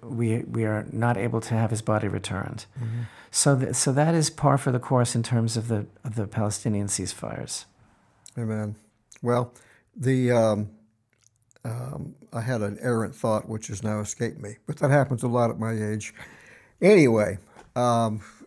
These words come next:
Speaker 2: we're getting ready for, uh, we, we're beginning a new book, uh, in the Torah, a new Parsha, Bamidbar, and it's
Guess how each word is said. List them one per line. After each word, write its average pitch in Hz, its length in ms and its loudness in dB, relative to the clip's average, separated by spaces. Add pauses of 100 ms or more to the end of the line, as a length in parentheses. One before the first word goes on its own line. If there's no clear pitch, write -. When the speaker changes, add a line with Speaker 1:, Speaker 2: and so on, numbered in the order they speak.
(160)
Speaker 2:
we're 117 140 -2
getting 139 280 4
ready 135 280 4
for, 110 560 0 (840)
uh, 110 160 -4
we, 120 160 0 (120)
we're 123 120 -2
beginning 117 440 2
a 110 40 2
new 113 220 2
book, 120 520 -2 (200)
uh, 107 140 -6
in 113 160 -2
the 110 100 -2
Torah, 120 440 0
a 113 40 -2
new 104 160 -2
Parsha, 117 480 -2
Bamidbar, 107 720 -2
and 120 160 0
it's - 280 -4